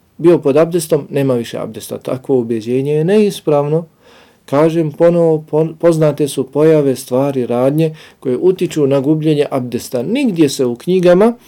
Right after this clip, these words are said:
ne spominje odrezanje noktiju, šišanje, kraćenje kose i slično da utiče na gubljenje abdesta. I također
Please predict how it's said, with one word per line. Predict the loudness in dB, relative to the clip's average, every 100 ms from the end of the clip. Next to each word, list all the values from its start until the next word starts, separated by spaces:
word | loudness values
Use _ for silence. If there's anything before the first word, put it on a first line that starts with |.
| -20 -14 -6
ne | -6
spominje | 0 2 4 2 0 -6 _ _ _ _
odrezanje | -6 0 0 0 -2 -4
noktiju, | -6 -8 -6 2 2 2 _ _ _ _ _ _
šišanje, | -20 -6 -4 -2 -4 -4 -6 -10 -6
kraćenje | -2 -2 -4 -6 -8
kose | -6 -6 -4 -6
i | -6
slično | -6 -6 -6 -8
da | -6
utiče | -4 -2 -2 -4 -4
na | 0 -2 -4 _ -20 _
gubljenje | -4 -2 -2 -4 -2 -4 -6 -12 _
abdesta. | -8 -6 -6 -6 -6 -8 -10 -20 -8
I | -2 2
također | 2 4 2 4 0